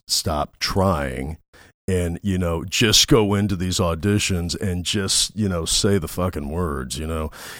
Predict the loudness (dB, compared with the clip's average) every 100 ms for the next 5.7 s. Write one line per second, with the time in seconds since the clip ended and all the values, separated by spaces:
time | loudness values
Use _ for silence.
0 | -6 -2 0 4 4 2 2 4 6 4
1 | 2 2 2 2 0 0 0 2 0 -2
2 | -2 -4 -4 -2 0 0 -2 0 0 2
3 | 2 2 2 2 2 2 -4 -8 -12 -6
4 | -4 2 4 4 4 0 -4 -4 _ -4
5 | -2 -2 -2 -2 0 0 -2